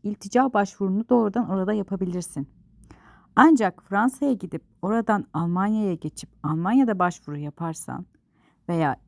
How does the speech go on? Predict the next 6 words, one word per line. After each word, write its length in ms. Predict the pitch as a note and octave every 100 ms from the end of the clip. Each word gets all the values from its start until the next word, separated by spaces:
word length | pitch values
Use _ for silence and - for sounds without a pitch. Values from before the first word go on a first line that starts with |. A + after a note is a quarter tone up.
| _
İsviçre'ye 600 | - - F#3+ - D#3+ D3
başvuru 380 | C3+ C3+ - -
yaparsan 580 | - - C#3 - G#3 C4 - _ _ _
seni 300 | - C#4+ B3
geri 180 | A3+ G#3
Fransa'ya 680 | - A3 G#3 G3 F3 G3